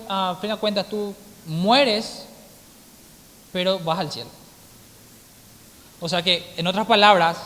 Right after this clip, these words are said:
en otras palabras, bueno, yo puedo aceptar a Cristo como mi Señor y Salva-, eh, no, Señor no, Salvador, pero puedo vivir mi vida como quiero. Total, cuando muera, voy al cielo.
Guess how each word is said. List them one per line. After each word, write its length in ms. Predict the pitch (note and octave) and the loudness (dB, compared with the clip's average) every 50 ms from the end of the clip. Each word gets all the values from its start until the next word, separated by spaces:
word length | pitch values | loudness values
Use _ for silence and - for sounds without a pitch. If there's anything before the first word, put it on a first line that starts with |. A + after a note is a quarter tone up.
| - - - | -16 -12 -10
en 180 | D3 D3+ D3+ | -8 -4 -2
otras 220 | E3 F3+ F#3 G#3 G3 | -2 -2 -2 -2 0
palabras, 480 | G#3+ G3+ F#3+ F#3+ F#3+ F#3 F3 D#3+ E3 | 2 2 2 4 4 4 2 2 2
bueno, 160 | F3 F#3 F#3 | 2 0 0
yo 140 | E3 D#3+ E3+ | 0 -4 -4
puedo 140 | D#3+ G3 F#3+ | -2 -2 -2
aceptar 280 | F3+ G3+ F#3+ - G3 F#3+ | -2 -2 -2 -2 -2 -2
a 80 | F#3 | 0
Cristo 280 | F#3+ F#3 F#3 - G3+ F#3 | -2 -4 -6 -6 -8 -8
como 180 | F#3+ F#3+ F#3+ | -6 -6 -4
mi 140 | F#3 F#3+ F#3 | -4 -4 -6
Señor 260 | F3+ - F#3+ F3 E3+ | -6 -6 -6 -4 -4
y 60 | F3 E3+ | -4 -4
Salva-, 320 | F#3+ G3 G3+ G3+ G3+ F#3+ | -4 -2 -2 -2 -4 -2
eh, 320 | E3 E3 E3 D#3 C#3 D3 - - - - | -2 -2 -2 -2 -4 -8 -14 -18 -18 -12
no, 200 | C3+ D3 C3 A2 | -8 -6 -6 -6
Señor 300 | - - C#3+ D#3+ E3+ D#3+ | -6 -8 -6 -4 -4 -4
no, 160 | C#3+ C3 B2+ - | -6 -8 -10 -4
Salvador, 520 | - E3+ F3 F#3+ G3 F#3+ F3+ F3 F3 E3+ - - - - - - - - | -2 0 2 2 4 4 4 2 2 0 -6 -12 -16 -18 -20 -20 -8 0
pero 360 | - A3 A#3+ A#3+ A3+ A3 A3 A3+ - - - - - - - - - - - - - - - - - - - - - - - - - - - - - - - - - - - - - - - | 4 4 4 6 4 2 0 -4 -8 -14 -18 -18 -20 -20 -20 -20 -20 -20 -20 -20 -20 -20 -20 -20 -20 -20 -20 -20 -20 -20 -20 -20 -20 -20 -20 -20 -20 -20 -20 -20 -20 -20 -20 -20 -20 -20 -14
puedo 180 | - F3 F3+ | -10 -8 -8
vivir 240 | F#3 G3 F3 E3+ F3 | -6 -8 -8 -8 -10
mi 120 | F3 F3 E3 | -10 -10 -10
vida 200 | D#3+ D#3+ E3 D3+ | -10 -10 -10 -10
como 200 | E3 E3 D#3+ D3+ | -12 -12 -14 -12
quiero. 200 | - D3 C#3 C3+ | -12 -12 -12 -10
Total, 340 | C3+ E3 D#3 F3+ F3+ F#3+ | -12 -10 -8 -6 -6 -6
cuando 200 | F#3+ G3 F#3+ F#3+ | -6 -6 -8 -8
muera, 300 | F3+ F3 F#3 F#3+ G#3+ A#3 | -8 -6 -6 -6 -6 -6
voy 180 | G3+ F3 E3+ E3+ | -6 -6 -6 -6
al 100 | D#3+ - | -6 -6
cielo. 220 | - C#3 A#2+ - | -8 -12 -16 -16